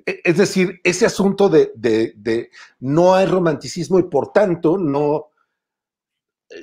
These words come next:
no puedo, no puedo poner el corazón en ciertas cosas, tengo que poner la razón, ¿no? Eso es, eso es muy interesante, cómo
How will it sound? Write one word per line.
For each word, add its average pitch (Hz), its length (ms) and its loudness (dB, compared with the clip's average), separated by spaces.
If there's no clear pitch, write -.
no 170 280 -8
puedo, 233 920 2
no 214 640 -2
puedo 269 140 0
poner 254 200 2
el 254 100 0
corazón 190 520 -2
en 135 60 -4
ciertas 127 480 -4
cosas, - 360 -18
tengo 156 200 -2
que 185 100 -4
poner 151 380 -2
la 131 140 2
razón, 101 520 -4
¿no? 127 220 -6
Eso 165 220 -6
es, - 120 -8
eso 208 260 -4
es - 180 -10
muy 180 240 0
interesante, 143 760 -4
cómo 185 720 4